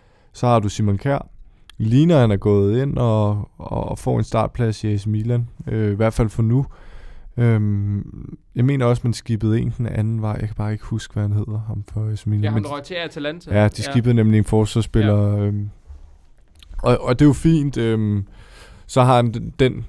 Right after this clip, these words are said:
Speaker 1: mindre konkurrence, tror jeg, at han har. Der er t-, de har to andre, øhm, centrale forsvarsspillere.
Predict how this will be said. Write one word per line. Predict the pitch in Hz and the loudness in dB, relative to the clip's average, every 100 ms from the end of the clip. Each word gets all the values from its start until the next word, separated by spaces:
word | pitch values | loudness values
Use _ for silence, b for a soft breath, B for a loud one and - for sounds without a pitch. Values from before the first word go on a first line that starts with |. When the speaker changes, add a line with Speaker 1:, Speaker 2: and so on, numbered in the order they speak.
| - | -10
Speaker 1:
mindre | 127 113 113 120 117 | -6 -2 -2 0 -2
konkurrence, | - 107 101 101 - - | -2 -4 -2 -4 -6 -12
tror | - 117 | -6 -2
jeg, | 110 | 0
at | 104 | 0
han | 104 | 0
har. | 104 - - _ - | 0 -2 -10 _ -6
Der | 107 | -4
er | 107 | -4
t-, | - - | -6 -6
de | 117 | -2
har | 104 | -2
to | - 120 | -2 -4
andre, | 101 104 101 104 104 - | -2 -2 -2 -4 -6 -6
øhm, | 120 113 107 104 | -2 -2 -2 -4
centrale | - 107 - 110 107 107 104 - | -6 -10 -6 -6 -4 -4 -6 -8
forsvarsspillere. | 107 - 110 - 107 | -12 -10 -12 -8 -10